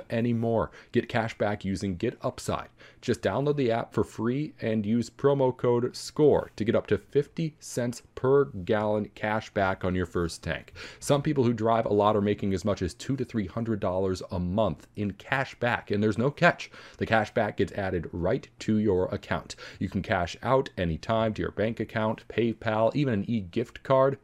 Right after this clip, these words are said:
for Amazon or other brands. Just download the free Get Upside app and use promo code score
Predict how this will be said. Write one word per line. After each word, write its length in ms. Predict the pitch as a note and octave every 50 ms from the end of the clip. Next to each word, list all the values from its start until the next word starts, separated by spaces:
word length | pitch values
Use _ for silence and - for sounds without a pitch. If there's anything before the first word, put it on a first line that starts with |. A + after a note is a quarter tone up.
| _
for 180 | - - G2+ -
Amazon 520 | A2+ A#2+ B2+ C3+ A#2 - C3 B2+ C3 C#3 B2
or 100 | F#2+ F#2
other 140 | G#2+ A2+
brands. 380 | G#2 G#2 A2 G#2+ G#2+ G#2 G2+ - - - - -
Just 320 | - - A2 G2+ - - E2+
download 440 | - G2 G#2 C#3+ D#3 D3 D3 C#3 A2
the 60 | G#2
free 300 | - - A#2+ B2+ D3+ D#3+
Get 120 | D3 C#3
Upside 420 | C#3 C#3 - - C3+ B2+ A#2+ A#2+ G2+
app 200 | F2+ F#2 - - - - - - - -
and 180 | G#2 G#2 G#2+ G#2+
use 180 | G#2+ G2+ G2
promo 380 | - - A2+ G2+ G2+ G#2 G2 F#2+
code 320 | - G#2 G2 F#2+ G#2 F#2+
score 600 | - - - - - - C#3+ C#3 A2+ F2 - -